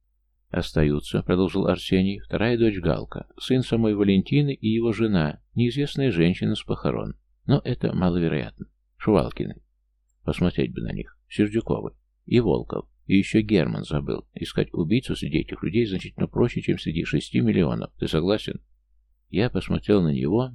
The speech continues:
не понимая, шутит он, издевается или прикалывается, но увидел абсолютно серьезное выражение на его лице. «Что мы имеем на сегодняшний день?» — прикрыл глаза, размышлял он. «Лахта и Ольгина, частный дом, принадлежавший Устинье.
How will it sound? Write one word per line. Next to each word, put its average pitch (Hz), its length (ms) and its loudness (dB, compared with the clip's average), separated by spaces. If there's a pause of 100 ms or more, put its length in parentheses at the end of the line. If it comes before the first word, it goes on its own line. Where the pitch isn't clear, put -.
(140)
не 175 120 2
понимая, 120 460 0
шутит - 420 -2
он, 113 140 4
издевается 98 720 0
или 101 120 2
прикалывается, 67 840 -2
но 95 180 2
увидел 90 260 2
абсолютно - 560 0
серьезное 110 420 2
выражение 87 520 4
на 80 100 -2
его 71 200 2
лице. - 420 -6 (500)
«Что 135 240 2
мы 135 220 0
имеем 117 300 0
на 113 80 0
сегодняшний 107 600 2
день?» — 73 360 0
прикрыл 78 340 -2
глаза, 78 320 2
размышлял 90 560 0
он. 62 220 -4 (500)
«Лахта 87 640 0
и 107 100 2
Ольгина, 69 480 2 (120)
частный 110 360 2
дом, 98 220 0
принадлежавший 87 640 -4
Устинье. - 560 -8